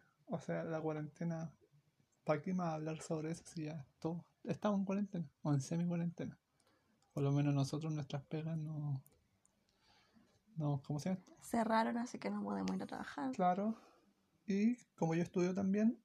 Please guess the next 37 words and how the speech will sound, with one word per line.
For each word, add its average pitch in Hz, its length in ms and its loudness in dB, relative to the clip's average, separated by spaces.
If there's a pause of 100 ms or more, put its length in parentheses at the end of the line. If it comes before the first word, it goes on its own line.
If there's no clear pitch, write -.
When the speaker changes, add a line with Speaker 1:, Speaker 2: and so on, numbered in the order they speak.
Speaker 1:
en 165 160 2
la 160 100 4
U 170 160 4
estamos 170 260 -2
haciendo 160 220 -4
clases 151 180 -4
online, 170 580 0
que - 120 -8
de 156 100 -4
verdad 160 300 -4
son 160 220 -6
muy 165 420 -4 (100)
estúpidas. - 320 -10 (120)
Speaker 2:
<laughs> - 360 -6 (520)
Speaker 1:
No, 143 200 6
a, 160 240 4
Speaker 2:
Oye, 220 240 12
pero 190 100 6
si 214 120 2
hoy 196 80 6
día 233 200 8
fue 277 140 4
tu 247 120 0
primera 220 360 0
clase 214 300 2
Speaker 1:
o - 20 4
sea, 185 100 2
Speaker 2:
online. 175 240 -4 (800)
Speaker 1:
a 160 120 -2
veces 165 200 -4
funcionan, 180 440 -4
a - 40 -4
veces 185 240 -6
no. - 80 -8 (240)
Speaker 2:
Opiniones 190 540 -2
al - 120 -6
respecto. - 440 -14